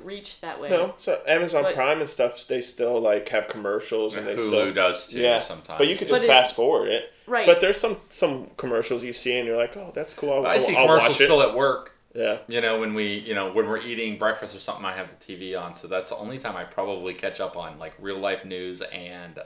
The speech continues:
Speaker 3: commercials. Yeah.
Speaker 1: I would live in a little, little fear, sphere that you do.
Speaker 3: I do.
Speaker 1: Like,
Speaker 3: I
Speaker 1: um,
Speaker 3: love my bubble. My
Speaker 1: um,
Speaker 3: bubble is the shit.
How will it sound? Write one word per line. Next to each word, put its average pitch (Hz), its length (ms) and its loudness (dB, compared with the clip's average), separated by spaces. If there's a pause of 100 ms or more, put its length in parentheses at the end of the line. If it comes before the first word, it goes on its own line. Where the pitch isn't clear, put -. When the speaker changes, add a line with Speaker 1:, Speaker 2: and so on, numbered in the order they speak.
(140)
Speaker 3:
commercials. 92 640 -16
Yeah. 90 200 -8 (880)
Speaker 1:
I 208 40 -16
would 208 120 -12
live 196 220 -10
in 196 60 -14
a 190 60 -14
little, 185 440 -8 (380)
little 190 240 -18
fear, 180 260 -14
sphere 196 360 -16
that 170 120 -16
you 175 140 -18
do. 170 180 -14
Speaker 3:
I 139 160 -14
do. 101 160 -8
Speaker 1:
Like, 92 100 -6
Speaker 3:
I 95 60 -6
Speaker 1:
um, 92 80 -6
Speaker 3:
love 101 160 -2
my 85 120 -10
bubble. 87 360 -8 (300)
My 202 160 -2
Speaker 1:
um, 180 80 2
Speaker 3:
bubble 180 280 0
is 90 220 -12
the 82 180 -16
shit. - 560 -12